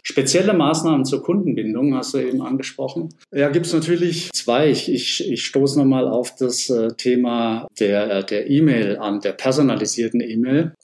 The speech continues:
Äh, weil ich den nämlich ganz interessant finde, um auch so diesen Closed Loop, äh, zu schaffen, ja, den, von dem ich auch gerne erzähle, dass du sagst, na ja, du hast einerseits den Kunden, der dir aus seinem Verhalten im Online-Shop,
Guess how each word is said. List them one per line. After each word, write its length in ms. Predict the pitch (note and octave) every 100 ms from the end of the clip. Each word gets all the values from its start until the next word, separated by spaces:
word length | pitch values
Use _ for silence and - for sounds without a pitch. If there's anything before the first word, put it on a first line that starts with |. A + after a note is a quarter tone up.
| _ -
Äh, 40 |
weil 400 | G#2+ G#2 G#2 G#2+
ich 100 | G2+
den 160 | A#2+ A2+
nämlich 240 | A#2 A2+
ganz 260 | G#2+ A2+ C3+
interessant 520 | A#2+ G#2+ - G#2 A2+
finde, 280 | C3 B2 C3
um 80 |
auch 160 | A#2+ B2
so 200 | - B2+
diesen 280 | A#2 A2+ B2
Closed 360 | - A#2+ -
Loop, 340 | D3 E3 - -
äh, 180 | A2 G#2
zu 220 | - -
schaffen, 360 | A2 G2 - F#2+
ja, 140 | F#2+
den, 420 | G#2 G#2 G2+ A2+ -
von 140 | A2+
dem 160 | G#2 A2
ich 120 | G#2
auch 200 | G#2 -
gerne 280 | A2 G#2+ A#2
erzähle, 520 | G2+ - G#2 C3+ A#2
dass 160 | A#2
du 80 | -
sagst, 340 | G#2 A2 - G#2+
na 100 | G2+
ja, 80 | C3
du 180 | C3+
hast 240 | G#2+ A2+ -
einerseits 540 | A2 C3+ B2+ B2+ B2+
den 180 | - B2
Kunden, 480 | - B2 C3 F3+ F3+ -
der 160 | G#2+
dir 540 | G#2 A2+ A2+ A2 G#2+ -
aus 200 | C3 -
seinem 280 | D#3 F3+ F3+
Verhalten 640 | D3+ B2 A#2+ D3+ F3 E3+
im 240 | A#2+ A#2+
Online-Shop, 680 | G#2 C3+ D3 D#3 - E3